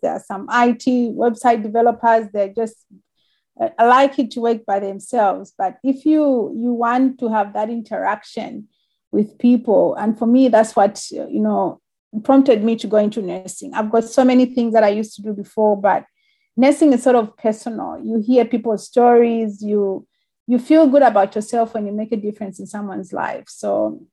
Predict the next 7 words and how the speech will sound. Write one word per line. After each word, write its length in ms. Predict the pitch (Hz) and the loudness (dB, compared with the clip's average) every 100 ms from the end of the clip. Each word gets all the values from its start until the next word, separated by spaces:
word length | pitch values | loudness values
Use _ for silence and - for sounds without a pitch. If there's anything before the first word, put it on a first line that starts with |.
| _ - | _ -2
I 120 | 226 | -2
feel 640 | 220 262 269 262 240 208 - | 0 0 4 4 4 0 -2
the 140 | 220 | -4
people 380 | 220 262 269 220 | 0 0 2 0
side 560 | - 226 214 220 208 | 0 -2 0 0 -2
of, 280 | 208 202 196 202 | -4 -6 -4 -2
um, 340 | 190 196 208 | -2 -4 -10